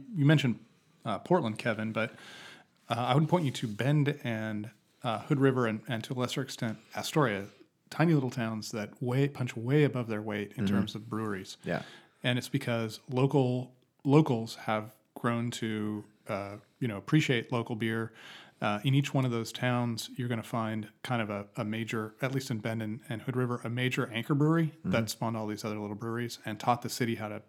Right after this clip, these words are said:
Speaker 1: how to drink. And so the penetration of craft beer in those s-, uh, places is far higher than it is
Speaker 2: Than in Portland.
Speaker 1: that,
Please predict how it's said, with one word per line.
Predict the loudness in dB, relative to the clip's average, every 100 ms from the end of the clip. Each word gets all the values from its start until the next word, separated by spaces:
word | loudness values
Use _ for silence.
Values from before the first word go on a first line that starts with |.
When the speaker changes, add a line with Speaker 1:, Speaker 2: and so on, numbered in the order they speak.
| _ _
Speaker 1:
how | -8
to | -6
drink. | -4 -2 -2 -2 -12 -20 -20 -18 -20 -20 _ 0
And | 0 2
so | 0 0 0
the | -2
penetration | 4 4 6 4 4 2
of | -4
craft | -2 -2 -2 -4
beer | -2 -2 -4 -8
in | -6 -4
those | -2 -4 -4 -10 -12
s-, | -10 -10 -10 -4
uh, | -4
places | -2 -4 -4 -6 -8 -8
is | -8
far | 4 4 6
higher | 2 -4 -8 -12 -4
than | -4
it | -2
is | -2 0
Speaker 2:
Than | 0
in |
Portland. | -2 -8 -10 -12 -8 -2
Speaker 1:
that, | -2